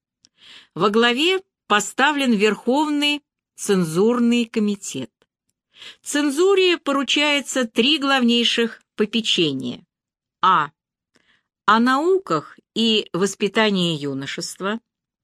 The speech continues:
Б. О нравах и внутренней безопасности.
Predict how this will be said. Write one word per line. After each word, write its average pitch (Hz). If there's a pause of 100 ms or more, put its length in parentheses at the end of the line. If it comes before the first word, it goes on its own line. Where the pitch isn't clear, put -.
(120)
Б. 156 (800)
О 190
нравах 202 (360)
и 214
внутренней 262
безопасности. 185